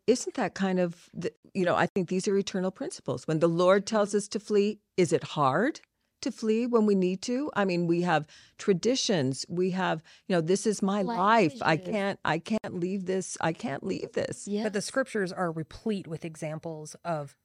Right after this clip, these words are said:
Speaker 3: people and individuals that the Lord has directed to leave everything behind and
Speaker 2: That's
Speaker 3: go.
Speaker 2: right.
Speaker 1: Exactly.
Speaker 2: I
Speaker 1: And
Speaker 2: mean, yeah, it's, it, it's so interesting. It's like a prophetic advice to us
Speaker 3: Yeah.
Speaker 2: that when we see the signs,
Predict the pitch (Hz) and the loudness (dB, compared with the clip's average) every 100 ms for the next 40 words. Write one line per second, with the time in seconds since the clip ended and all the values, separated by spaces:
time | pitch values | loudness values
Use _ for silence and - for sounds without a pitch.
0 | _ - 226 220 220 196 175 170 175 175 | _ -4 -2 0 -2 -2 -6 -4 -4 -4
1 | 165 156 147 - - 156 156 147 151 147 | -6 -8 -10 -12 -12 -10 -8 -10 -12 -10
2 | 156 156 147 175 151 147 160 147 151 151 | -6 -6 -6 -10 -12 -12 -14 -10 -10 -10
3 | - 156 170 180 165 156 143 151 143 - | -10 -8 -8 -8 -8 -8 -8 -10 -10 -12
4 | 156 139 147 127 170 156 - 147 170 208 | -12 -10 -10 -10 -12 -12 -12 -10 -10 -10
5 | 180 156 143 226 180 156 _ _ 202 196 | -12 -14 -6 -2 -2 -4 _ _ -6 -4
6 | 226 294 - 196 - _ 196 - 185 - | -4 -6 -6 -8 -10 _ -10 -10 -14 -14
7 | - - 262 254 220 240 262 - 196 - | -10 -8 -6 -4 -6 -8 -10 -10 -8 -6
8 | 202 202 - 185 _ - 247 320 - - | -8 -8 -10 -14 _ -4 -2 -2 -6 -6
9 | 175 - 190 233 - - 196 - 73 - | -6 -2 -2 -2 -8 -10 -8 -6 -8 -14
10 | - _ - 156 220 - 190 185 170 - | -18 _ -18 -4 -2 0 0 -2 -4 -2
11 | 262 269 294 - 277 262 226 135 110 113 | 0 2 0 -2 -2 -2 -4 -4 -8 -12
12 | - | -16